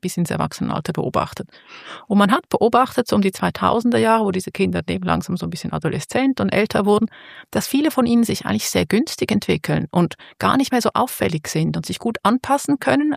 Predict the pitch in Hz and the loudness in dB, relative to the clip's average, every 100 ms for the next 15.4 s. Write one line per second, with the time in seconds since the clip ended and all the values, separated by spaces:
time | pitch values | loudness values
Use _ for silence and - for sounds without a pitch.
0 | - - 254 311 302 240 285 254 214 - | -4 0 2 2 2 4 4 4 2 0
1 | 214 214 - 196 185 180 - 202 247 269 | 0 0 0 0 2 0 2 4 4 2
2 | - 202 - 208 226 220 - - - 170 | 0 0 0 -2 -2 -2 -2 -2 -2 -2
3 | 156 180 - - - - - - - - | -2 -2 -4 -6 -10 -12 -20 -20 -20 -20
4 | - - - 214 220 - _ 220 220 277 | -20 -20 -4 0 0 -2 _ -2 0 2
5 | 339 330 247 220 208 247 277 208 - - | 2 2 2 4 4 6 4 2 0 0
6 | - 190 190 180 185 180 190 190 - 185 | 0 0 0 0 2 2 2 0 -2 -2
7 | 185 - 185 185 180 - 247 202 - 87 | -2 0 0 2 0 0 2 2 2 0
8 | - - - 175 180 170 160 156 - - | -2 -6 -2 0 0 0 0 -2 -6 -6
9 | - 156 151 170 165 170 160 160 165 165 | -6 -6 -4 -2 0 2 2 2 2 0
10 | 160 180 180 - - - - _ _ _ | 0 -2 -2 -6 -18 -20 -20 _ _ _
11 | 202 190 185 - - 185 - 247 - 233 | -2 0 -2 -4 -2 0 0 -2 2 4
12 | 220 339 - - - 381 339 277 269 226 | 4 2 -2 -4 0 2 0 -2 -4 -4
13 | 220 247 - - 202 220 - 254 226 190 | -2 -2 -2 -2 0 0 0 -2 0 2
14 | 190 180 - 202 240 214 208 214 196 - | 2 0 -4 0 2 4 2 2 0 0
15 | 185 185 165 | 0 -2 -6